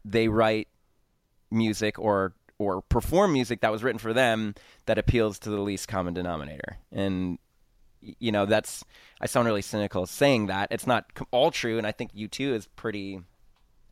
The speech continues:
i-, is pretty original. It could, you know, debatable.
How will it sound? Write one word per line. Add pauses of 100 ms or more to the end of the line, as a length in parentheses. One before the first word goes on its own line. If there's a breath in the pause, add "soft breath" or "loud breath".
(560 soft breath)
i-, (200)
is (380)
pretty
original. (200)
It
could,
you
know,
debatable.